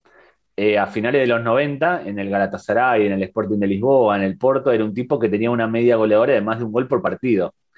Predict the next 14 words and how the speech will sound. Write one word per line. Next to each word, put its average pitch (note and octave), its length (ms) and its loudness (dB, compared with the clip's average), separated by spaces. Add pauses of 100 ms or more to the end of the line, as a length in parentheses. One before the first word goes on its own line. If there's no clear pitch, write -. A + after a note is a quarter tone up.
(100)
lo F#2 120 -4
que G#2 80 -4
es - 100 -8
una A2 140 -2
salvajada. F#2 640 0
O - 560 -20
sea, F#2+ 140 0
algo G#2+ 220 0
que G2+ 320 -2
Messi A2+ 320 -4
y G2+ 40 -4
Cristiano G#2 340 -2
Ronaldo G#2+ 340 0
hicieron G#2 480 -2